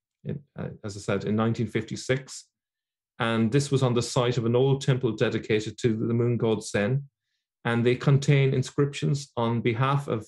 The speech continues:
Nabonidus and his mother, bragging about his exploits to spread this cult of Sen far and wide, particularly in Arabia. So this is amazing that they found this.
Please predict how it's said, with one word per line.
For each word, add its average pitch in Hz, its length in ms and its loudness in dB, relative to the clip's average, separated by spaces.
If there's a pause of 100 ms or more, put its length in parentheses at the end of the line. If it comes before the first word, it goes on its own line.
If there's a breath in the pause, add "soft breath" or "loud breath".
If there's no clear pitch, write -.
Nabonidus 127 880 0
and 143 140 2
his 170 180 2
mother, 131 400 2 (680)
bragging 151 540 2
about 123 340 0
his 117 280 -4
exploits 123 800 -2
to - 120 -6
spread 135 400 0
this 123 160 -4
cult 135 340 0
of 110 100 -6
Sen 113 520 -2 (300)
far 120 240 0
and 110 140 2
wide, 101 400 2
particularly 120 520 -2
in 110 100 0
Arabia. 104 500 0 (360)
So - 140 -6
this 160 240 0
is 127 140 -2
amazing 117 720 2
that 98 120 -10
they 104 80 -4
found 104 300 0
this. 98 240 -6